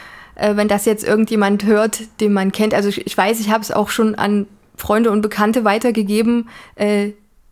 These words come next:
die ja wissen, wer dahinter steckt. Aber mit denen haben wir halt auch schon darüber gesprochen. Die wissen, wie wir leben. Also,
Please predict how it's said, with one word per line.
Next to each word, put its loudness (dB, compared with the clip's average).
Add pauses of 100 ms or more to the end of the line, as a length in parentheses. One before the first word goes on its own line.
(180)
die -4
ja 2
wissen, 4
wer 2
dahinter 0
steckt. -8 (760)
Aber 2
mit 2
denen 2
haben 2
wir 2
halt 0
auch 0
schon 0
darüber -2
gesprochen. -2 (460)
Die 0 (240)
wissen, 2
wie 0
wir 2
leben. 0 (460)
Also, -2